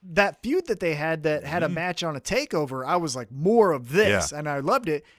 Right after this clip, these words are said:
Speaker 1: And
Speaker 2: I think it
Speaker 1: you
Speaker 2: was
Speaker 1: know.
Speaker 2: one of those, it was like, "All right, you look like a sick motherfucker who might rip a motherfucker's limb off too. Let's go rip some limbs off," <laughs> right? And it was like, "I'm down to rip some fucking <laughs> limbs off."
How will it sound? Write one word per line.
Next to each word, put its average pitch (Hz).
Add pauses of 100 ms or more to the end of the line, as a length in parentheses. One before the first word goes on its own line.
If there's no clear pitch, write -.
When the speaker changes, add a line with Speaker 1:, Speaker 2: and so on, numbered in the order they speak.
(160)
Speaker 1:
And 165 (260)
Speaker 2:
I 117
think 196
it 208
Speaker 1:
you -
Speaker 2:
was 143
Speaker 1:
know. 135
Speaker 2:
one 151
of 135
those, 139
it -
was 120
like, 117 (640)
"All 170
right, 202
you 220
look 208
like 95
a 85
sick 160
motherfucker 170
who 214
might 196
rip 180
a -
motherfucker's 208
limb 285
off 247
too. 370 (680)
Let's 185
go 277
rip 175
some 269
limbs 330
off," 175
<laughs> 233
right? 208
And 247
it 202
was 190
like, 156 (1040)
"I'm 226
down 269
to 151
rip 156
some 147
fucking 165
<laughs> -
limbs 226
off." 320